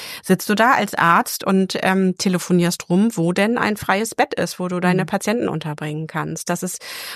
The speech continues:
Speaker 1: und da hab ich manchmal wirklich lange in Telefonschleifen und du kommst ja,
Speaker 2: Ja.
Speaker 1: kriegst
Speaker 2: Ja.
Speaker 1: ja nicht sofort und dann, dann manchmal hab dann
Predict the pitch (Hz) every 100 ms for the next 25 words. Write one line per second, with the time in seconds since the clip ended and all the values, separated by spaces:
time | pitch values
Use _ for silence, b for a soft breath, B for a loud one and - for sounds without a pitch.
0 | - 196 180 185 185 175 185 185 185 170
1 | 190 - 185 180 196 247 220 180 202 202
2 | 196 214 202 - 185 180 - 180 175 -
3 | - 208 - 190 185 - 180 - - -
4 | 190 196 202 190 196 - 220 233 196 185
5 | 185 B B B B - 202 190 - 196
6 | 196 208 202